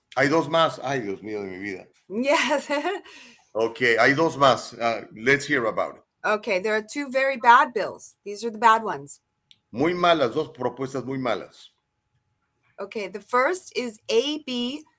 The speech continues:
Speaker 2: six six five.
Speaker 1: A B six six five.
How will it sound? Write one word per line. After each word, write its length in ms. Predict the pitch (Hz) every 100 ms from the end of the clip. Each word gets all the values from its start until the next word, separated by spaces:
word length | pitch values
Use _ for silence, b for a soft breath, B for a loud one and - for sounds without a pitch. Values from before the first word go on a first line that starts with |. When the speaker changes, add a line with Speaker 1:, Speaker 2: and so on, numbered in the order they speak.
| _ _ _ _
Speaker 2:
six 360 | - 285 285 -
six 340 | 285 269 -
five. 580 | - 247 202 170 175 - _ _ _ _ _ _ -
Speaker 1:
A 180 | 139 143
B 260 | 135 143
six 360 | 135 - 135 135
six 280 | 123 120 -
five. 400 | 113 95 67